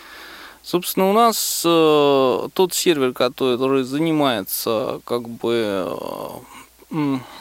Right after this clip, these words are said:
обслуживанием плееров наших, он умеет выполнять следующую функцию. Он берёт страницу, и на этой странице находит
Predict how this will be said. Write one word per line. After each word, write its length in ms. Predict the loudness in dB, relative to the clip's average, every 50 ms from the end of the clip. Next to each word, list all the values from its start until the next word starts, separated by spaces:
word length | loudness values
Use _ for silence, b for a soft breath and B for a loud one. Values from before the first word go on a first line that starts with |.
| B -4
обслуживанием 760 | -2 -2 -2 -2 0 0 0 0 0 -2 -2 -2 -2 -2 -4
плееров 440 | -2 0 0 0 2 2 0 0 0
наших, 520 | 0 -2 -2 -4 -4 -8 -10 -12 -8 -4
он 280 | -2 0 0 0 0 0
умеет 420 | -2 0 0 0 -2 -2 -4 -6 -10
выполнять 480 | -8 -4 -2 0 0 0 -2 -2 -4 -6
следующую 480 | -6 -6 -6 -6 -6 -6 -8 -8 -8
функцию. 480 | -8 -6 -6 -6 -6 -6 -8 -8 -8 -6
Он 100 | -6 -4
берёт 300 | -4 -2 -2 -2 -2 -4
страницу, 680 | -6 -4 -2 0 0 0 0 0 -2 -2 -4 -4 -4 -4 B B B B B B B B B B B _ _
и 560 | -6 -4 -4 -2 -2 -2 -2 -2 0 0 0 2 2
на 120 | 2 0
этой 140 | 0 0 -2
странице 540 | -4 -2 0 0 2 2 0 -2 -2 -2 0
находит 420 | 0 -2 0 2 2 2 2 2